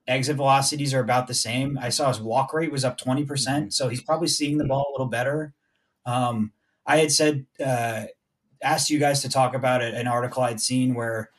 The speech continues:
Speaker 1: he had adjusted to the high fastball in spring
Speaker 2: Mm-hmm.
Speaker 1: training and was really starting to, to cause damage and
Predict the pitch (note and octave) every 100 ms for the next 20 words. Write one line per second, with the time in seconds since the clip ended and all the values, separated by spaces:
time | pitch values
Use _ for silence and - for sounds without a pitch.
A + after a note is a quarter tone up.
0 | _ _ _ C#3+ C#3 A#2+ A#2+ C3 C3+ D3
1 | C#3 A#2+ A#2+ B2 B2+ A#2 A#2 - C3 C3
2 | B2+ A#2 A#2+ - A#2 B2 B2 C3+ C3+ -
3 | B2 A2+ A#2+ C3 - - C#3 C3 A#2+ -
4 | - A2 _ _ _ - C3 A2+ A#2+ B2
5 | C3+ C3+ A#2+ A2 G#2+